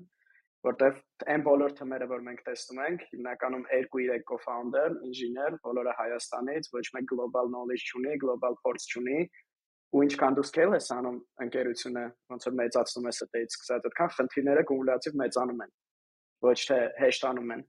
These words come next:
որտեվ դու այդ knowledge-ը հենց ի սկզբանե չես ունեցել, չես բերել, ու ինձ թվում է հիմնականում այդ գալիս է գիտելիք չունենալուց, вообще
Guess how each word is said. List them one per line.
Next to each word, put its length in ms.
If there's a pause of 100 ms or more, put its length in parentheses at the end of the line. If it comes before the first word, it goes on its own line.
(220)
որտեվ 300
դու 160
այդ 160
knowledge-ը 340
հենց 160
ի 80
սկզբանե 480
չես 240
ունեցել, 320
չես 300
բերել, 260 (240)
ու 160
ինձ 160 (240)
թվում 240
է 160
հիմնականում 600
այդ 180
գալիս 260
է 100 (760)
գիտելիք 500
չունենալուց, 560
вообще 280